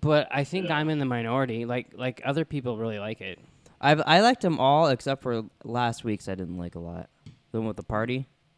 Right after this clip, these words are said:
Speaker 1: Oh, okay.
Speaker 3: I thought that one was just pretty okay up until the end.
Speaker 1: These last two I just thought were kinda boring, but, but then some stuff happens. And
Speaker 3: Yeah.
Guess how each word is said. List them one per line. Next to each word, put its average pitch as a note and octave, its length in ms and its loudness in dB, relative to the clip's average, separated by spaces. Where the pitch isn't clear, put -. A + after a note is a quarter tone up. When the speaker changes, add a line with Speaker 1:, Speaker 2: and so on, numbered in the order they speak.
Speaker 1:
Oh, C3 360 -2
okay. A2 260 -8
Speaker 3:
I A#2 60 0
thought D3 160 2
that B2 140 4
one A2+ 100 0
was A2 120 0
just G#2+ 140 -8
pretty G#2+ 220 -4
okay G#2 260 -4
up A#2+ 140 0
until B2+ 240 2
the G#2 140 -2
end. G2+ 200 -2
Speaker 1:
These E3+ 140 2
last A3+ 300 2
two F3+ 200 2
I B2 60 0
just A#2+ 200 -4
thought A#2+ 140 0
were A#2 80 -4
kinda A#2+ 240 -4
boring, C3+ 480 -2
but, C#3 300 2
but C3+ 240 -6
then C3+ 520 0
some C3 200 -10
stuff C3 240 -4
happens. A2 560 -6
And G2 160 -14
Speaker 3:
Yeah. G2 260 -4